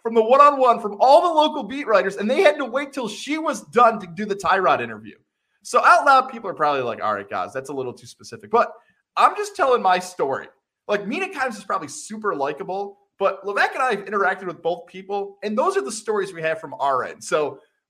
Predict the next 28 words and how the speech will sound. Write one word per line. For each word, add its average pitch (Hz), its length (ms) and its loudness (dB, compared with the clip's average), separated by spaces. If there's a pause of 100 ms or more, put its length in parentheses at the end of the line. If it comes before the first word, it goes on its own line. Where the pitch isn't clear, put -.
I 190 80 2
know 269 120 2
everybody 254 380 0
has 214 160 -4
to 196 60 -12
defend 180 340 -4
everybody, 165 520 -4
blah, 147 180 -2
blah, 151 120 -6
blah. 151 180 -4 (500)
Those 311 240 0
are 330 40 -8
just 294 280 -12
two 254 140 -10
personal 196 420 -4
stories 156 360 -6
we 151 100 -6
had 139 140 0
from 131 140 -6
Mina 127 160 -8
Kimes 104 260 -4
and 107 60 -20
Jeff 107 180 -10
Garcia. 101 300 -16 (300)
Maybe 202 240 -6
they're 262 160 2
isolated 226 440 -2
incidents. 208 460 -4